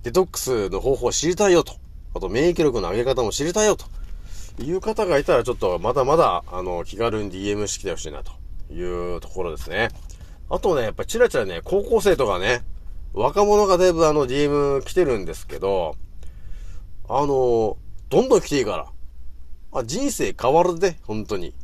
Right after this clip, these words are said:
人生変わっちゃうんで。あの、自分で人生選びたいでしょ。あの、高校生とか中学校とかでも何でもいい、ね、どの、どこでもいいですけど、未来がある程度自分の目で見えるようになってきて、何がこの世界で起きているのかっ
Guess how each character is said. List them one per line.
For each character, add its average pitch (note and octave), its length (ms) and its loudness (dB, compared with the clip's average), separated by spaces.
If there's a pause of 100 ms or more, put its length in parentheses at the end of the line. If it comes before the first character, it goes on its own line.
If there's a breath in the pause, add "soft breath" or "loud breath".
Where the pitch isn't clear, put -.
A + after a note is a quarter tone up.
人 F#3+ 220 -4
生 F#2+ 160 -2
変 G2+ 140 0
わ G#2+ 60 2
っ - 40 -8
ち G2 100 -4
ゃ F2+ 40 0
う - 20 -4
ん D2 80 -10
で。 - 120 -16 (1080 soft breath)
あ B2 100 -4
の、 A#2+ 100 -2
自 A#2+ 180 -6
分 A#3+ 280 -2
で G#3+ 120 2
人 G#3 180 -2
生 F#2 540 -2
選 E3 300 4
び E3+ 100 -8
た G3 160 6
い B2 60 4
で D#2+ 100 -8
し - 100 -10
ょ。 - 120 -14 (320)
あ F#2+ 140 -4
の、 E2+ 480 -6 (360)
高 B2+ 220 2
校 C#3+ 180 2
生 A#2 160 2
と G2 80 0
か F#2 80 0
中 A2+ 140 -4
学 A#2+ 160 4
校 G2+ 160 0
と F#2 60 0
か F#2 80 0
で F2 80 -4
も E2+ 100 -6
何 A2 120 0
で G#2 60 -2
も G2 60 0
い A#2 60 0
い、 - 140 -12
ね、 F#2+ 320 -6 (100)
ど A#2+ 340 0
の、 - 20 -10 (140)
ど A#2 100 -4
こ B2+ 100 -2
で A#2+ 80 -2
も C3 80 2
い C3+ 40 0
い - 20 -8
で A#2+ 100 -2
す - 80 -12
け G2+ 100 -4
ど、 G#2 260 0 (1600 soft breath)
未 F3 180 -4
来 G#3 280 6
が G#2 140 4
あ A2 60 6
る B2+ 60 4
程 C#3 160 2
度 F#2+ 120 0
自 F2 160 -8
分 A#2+ 300 -4
の A#2 160 2
目 B2+ 160 0
で F#2+ 120 -2
見 F#2+ 140 -6
え A2 120 0
る G2+ 80 0
よ F2+ 40 0
う D#2+ 40 -4
に D#2+ 60 -8
な F2 100 -4
っ - 20 -10
て - 240 -14
き - 120 -20
て、 E2+ 380 -4
何 D#3+ 260 0
が E2+ 380 0
こ A2 80 -4
の G#2+ 80 -2
世 B2 140 -2
界 G2 180 0
で D#2+ 100 -2
起 A2 100 -2
き - 100 -14
て G#2 80 -2
い F#2 40 0
る E2 80 -4
の D#2+ 120 -10
か A#2+ 140 4
っ A#2 60 -2